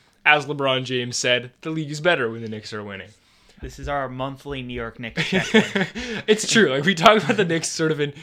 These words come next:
Speaker 1: an inordinate amount. Um, but bear with us, because the Knicks are, not just for us, but for the entire league, the, like, thing to talk about. Um,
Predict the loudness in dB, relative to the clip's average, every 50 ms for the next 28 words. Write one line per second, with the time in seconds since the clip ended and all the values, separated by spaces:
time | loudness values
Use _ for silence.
0 | -20 -14 -10 -10 -6 -2 0 2 2 2 0 -2 -4 -4 -6 -6 -8 _ -14 -10
1 | -8 -8 -8 -8 -10 -12 _ -20 _ -20 _ -8 -6 -4 -4 -4 -6 -8 -12 -14
2 | -20 -20 -20 -8 0 0 0 0 0 -6 -10 -4 -2 -2 0 0 -2 -6 -6 -8
3 | -12 -14 -14 -14 -14 -12 -10 0 0 2 2 2 -2 -6 -8 -8 -2 -2 -2 -2
4 | -2 -4 -2 0 0 0 0 -2 -4 -2 0 0 0 0 -2 -4 -4 -4 -4 -2
5 | 0 0 0 0 -2 -6 -6 -8 -8 -8 -6 -10 -6 -4 -4 -4 -4 0 2 2
6 | 2 2 0 -2 -4 -6 -8 -8 -10 -12 -14 -16 -20 -20 -20 -20 -20 -20 -20 -20
7 | -18 -10 -8 -6 -6 -6 -8 -10 -12 _ _ -20 _ _ _ -4 -4 -4 -4 -2
8 | -4 -4 -4 -4 -8 -6 -4 -6 -6 -6 -8 -14 -14 -14 -16 -18 -18 -20 -20 -20
9 | -14 -6 -4 -4 -4 -4 -6 -10 -16